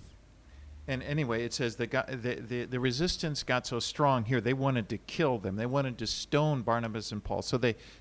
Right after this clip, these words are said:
they fled Lystra and they went thirty-five miles, s-,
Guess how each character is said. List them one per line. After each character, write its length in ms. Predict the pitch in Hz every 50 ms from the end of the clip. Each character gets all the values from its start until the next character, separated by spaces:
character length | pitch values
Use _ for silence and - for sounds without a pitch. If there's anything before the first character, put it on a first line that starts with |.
| - -
they 100 | 127 127
fled 540 | - - - 170 190 214 170 143 117 -
Lystra 540 | 127 131 147 156 - - - 156 147 151 - -
and 160 | - 120 117
they 100 | 123 123
went 240 | 120 135 139 123 - - -
thirty-five 580 | - 170 175 170 156 - - 147 143 139 131 120
miles, 540 | 120 117 120 123 123 123 117 110 - - - - - - - -
s-, 320 | - - - - -